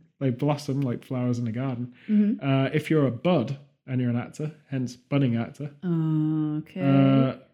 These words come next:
Speaker 1: you will like it. It's a good, uh, character study, if anything.
Speaker 2: Right.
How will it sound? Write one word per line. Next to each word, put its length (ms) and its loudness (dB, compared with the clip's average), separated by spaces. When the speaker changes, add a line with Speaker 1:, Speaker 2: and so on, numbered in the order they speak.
Speaker 1:
you 260 2
will 100 6
like 320 2
it. 160 -12
It's 160 -12
a 40 2
good, 320 2
uh, 580 0
character 360 -2
study, 420 -8
if 140 -12
anything. 460 -6
Speaker 2:
Right. 320 -4